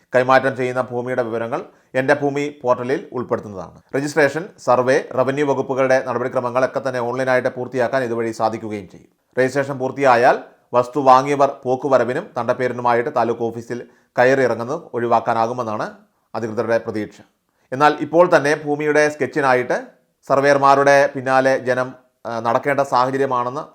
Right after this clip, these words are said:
മറുവാദവും ഇപ്പോൾ ഉയരുന്നുണ്ട്. ഇനി പ്രീ മ്യൂട്ടേഷൻ സ്കെച്ചിനായിട്ട് ജനങ്ങൾ സർവേയർമാരുടെ മുന്നിൽ കയറിയിറങ്ങി നടക്കേണ്ടി വന്നാൽ ഭൂമി കൈമാറ്റ നടപടികൾ വൈകാനും കൂടുതൽ അഴിമതിക്കും ഇടയാക്കുമെന്ന ആരോപണവും ഒരു വശത്ത് ഉയരുന്നുണ്ട്. അടുത്ത പ്രധാനപ്പെട്ട വാർത്താ അപ്ഡേറ്റ്, ക്ഷേമ പെൻഷൻ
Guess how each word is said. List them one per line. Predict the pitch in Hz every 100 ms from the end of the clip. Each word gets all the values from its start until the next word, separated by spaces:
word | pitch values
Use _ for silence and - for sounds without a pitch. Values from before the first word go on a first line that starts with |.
| 131
മറുവാദവും | 135 151 135 131 135 110
ഇപ്പോൾ | 123 113
ഉയരുന്നുണ്ട്. | 123 120 98 123 214 - _ 127
ഇനി | 147
പ്രീ | 135 143
മ്യൂട്ടേഷൻ | 147 143 143 143 143 -
സ്കെച്ചിനായിട്ട് | 127 123 139 135 135 147 127
ജനങ്ങൾ | 127 131 127 131
സർവേയർമാരുടെ | 123 135 135 131 131 127
മുന്നിൽ | 127 127 127 123
കയറിയിറങ്ങി | 120 135 117 113 151 - _ -
നടക്കേണ്ടി | 127 143 151 147 117
വന്നാൽ | 101 135 - _ _
ഭൂമി | 147 151 143
കൈമാറ്റ | 135 139 131 131
നടപടികൾ | 127 127 131 127
വൈകാനും | 127 131 151 147 123 -
കൂടുതൽ | 127 131 135 135 - _ - 123
അഴിമതിക്കും | 151 160 160 165 -
ഇടയാക്കുമെന്ന | 120 127 127 123 123 131 113
ആരോപണവും | 117 120 123 123 107 117
ഒരു | 110
വശത്ത് | 113 - 113 104
ഉയരുന്നുണ്ട്. | 110 104 87 - _ _ 135
അടുത്ത | 143 - 139
പ്രധാനപ്പെട്ട | 131 135 135 135 120
വാർത്താ | 110 127 110
അപ്ഡേറ്റ്, | 87 101 101 175 - _ _ -
ക്ഷേമ | 151 156 160
പെൻഷൻ | 156 147